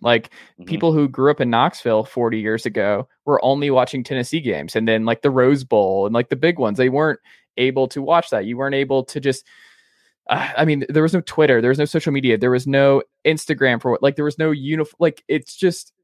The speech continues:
Speaker 1: it's a different time, and to pretend otherwise is just, you're gonna get left behind. It is what it is. Like, the,
Speaker 2: Yeah.
Speaker 1: it's, it's flowing this way. To bring it back to what we were saying, it's like the, this is where it's going.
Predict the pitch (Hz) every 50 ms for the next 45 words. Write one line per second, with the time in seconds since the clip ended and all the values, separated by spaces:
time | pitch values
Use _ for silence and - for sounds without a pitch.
0 | _ _ _ _ 165 175 185 165 131 - 165 170 170 - 165 117 - - - 117
1 | 135 160 151 117 104 101 98 - - 92 107 110 110 107 107 110 110 110 107 104
2 | - - - _ _ - - - 123 - - 139 117 120 110 104 110 117 120 113
3 | 104 98 90 90 90 85 87 98 - 98 104 - - - 110 101 104 - - -
4 | _ _ 127 127 135 131 135 139 127 - 127 127 - 139 131 135 165 170 107 92
5 | 110 110 127 160 180 175 151 120 107 151 156 135 - - 113 107 - 120 117 107
6 | - _ _ - 156 185 90 - - - 160 - - - - 190 226 254 233 175
7 | 151 175 202 - - 92 82 113 107 127 139 147 139 127 127 127 139 147 - 147
8 | 135 131 131 127 - - - 160 156 117 98 - 117 110 - 127 120 110 - _
9 | _ _ _ 139 180 - 277 254 208 175 147 156 170 180 143 - - - _ -
10 | 123 120 95 - -